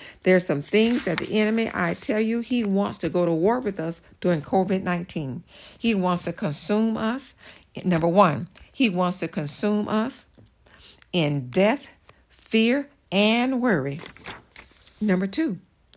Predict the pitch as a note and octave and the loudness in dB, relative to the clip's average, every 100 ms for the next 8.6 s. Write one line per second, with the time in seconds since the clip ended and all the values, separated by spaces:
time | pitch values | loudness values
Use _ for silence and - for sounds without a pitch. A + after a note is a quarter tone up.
0 | _ _ - - _ - A3+ F#3 - G#3+ | _ _ -20 -20 _ -4 0 0 0 0
1 | G3 G#3 G#3+ A#3 - E3 - - A#3+ A#3+ | 2 2 -2 -4 -6 -6 -6 -2 0 0
2 | C4+ D4 D4 _ _ _ _ _ _ - | -2 -6 -12 _ _ _ _ _ _ -14
3 | - A#3 A#3+ B3+ - G3+ G#3 G#3 A3+ - | -2 0 2 0 -2 -2 -2 -2 -4 -2
4 | F3+ F3 - - A3+ G3 D#3+ D#3+ F3 - | -2 -2 -6 0 4 4 2 0 -4 -2
5 | G#3 F#3 F#3+ G#3 E3+ D3+ F3 - - - | -4 0 -2 0 -2 -2 -4 -12 -20 -12
6 | - E3 E3+ E3 F3+ D#3 D3+ F3+ D#3+ F#3+ | -6 -2 -2 -2 -4 -4 -4 -6 -4 -4
7 | G#3+ E3+ - G3 F#3 _ - E3+ G3 F#3+ | -4 -4 -8 -12 -14 _ -10 -8 -8 -10
8 | - F#3 - - F3+ | -10 -14 -12 -12 -12